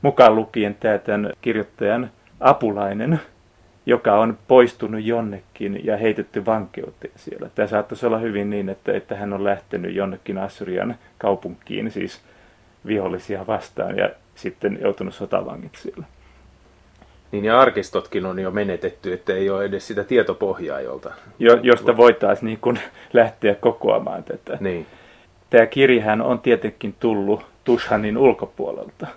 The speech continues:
Speaker 1: Se löytyi tästä rakennuksesta, mutta se on lähetetty varmasti tämän kaupungin ulkopuolelta. Tämä varuskunta,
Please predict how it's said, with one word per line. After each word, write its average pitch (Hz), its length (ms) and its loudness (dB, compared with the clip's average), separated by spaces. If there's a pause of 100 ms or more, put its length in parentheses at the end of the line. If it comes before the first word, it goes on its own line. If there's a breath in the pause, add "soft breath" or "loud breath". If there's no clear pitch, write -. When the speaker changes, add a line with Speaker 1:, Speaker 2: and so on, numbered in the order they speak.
(240)
Speaker 1:
Se 110 160 -2
löytyi 117 280 6
tästä - 320 -8
rakennuksesta, 107 880 -6 (300)
mutta 104 460 -2
se - 160 4
on 104 80 4
lähetetty 107 520 0
varmasti 104 480 0
tämän 101 140 -6
kaupungin 104 420 -2
ulkopuolelta. - 800 -4 (840 soft breath)
Tämä 101 180 2
varuskunta, 110 800 0